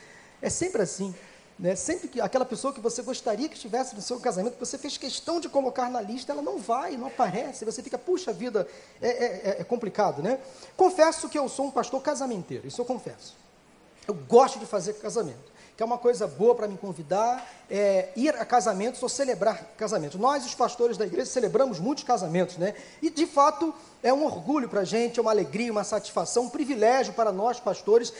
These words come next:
celebrarmos casamentos. É,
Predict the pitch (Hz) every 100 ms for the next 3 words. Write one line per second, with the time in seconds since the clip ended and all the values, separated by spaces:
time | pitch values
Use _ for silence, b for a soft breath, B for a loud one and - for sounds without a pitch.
0 | B B - 294 190 202 262 262 175 139
1 | - B - 247 247 220 240 240 - -
2 | - - b b - 190 202 196 196 190
3 | 185 175 170 160 156